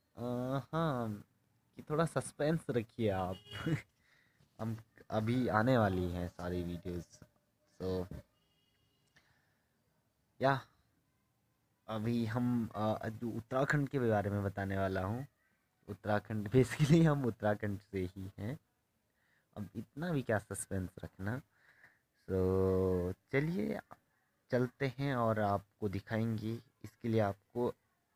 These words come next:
इस वीडियो पे, अ, हम उम्मीद करते हैं जितना अच्छा आपका response होगा, उतना अच्छा, उतने ही अच्छे हम आपको content आपके देने वाले हैं।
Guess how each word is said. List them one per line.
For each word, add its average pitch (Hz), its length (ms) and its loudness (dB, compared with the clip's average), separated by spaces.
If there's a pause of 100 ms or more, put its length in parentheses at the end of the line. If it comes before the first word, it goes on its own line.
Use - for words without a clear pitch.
इस 160 200 -8
वीडियो 143 340 0
पे, 131 300 -2 (1400)
अ, 98 100 -8 (2250)
हम 143 340 0
उम्मीद 135 320 4
करते 123 400 -4
हैं 127 180 -2
जितना 117 320 -6
अच्छा - 380 -4
आपका 104 240 -4
response 98 640 -6
होगा, 95 300 -4
उतना 95 280 -6
अच्छा, 95 800 -8 (840)
उतने 165 240 -2
ही 147 140 4
अच्छे 120 260 -4
हम 107 160 2
आपको 101 240 -4
content 101 560 -8
आपके - 400 -8 (640)
देने 127 260 4
वाले 85 280 -2
हैं। 80 240 -12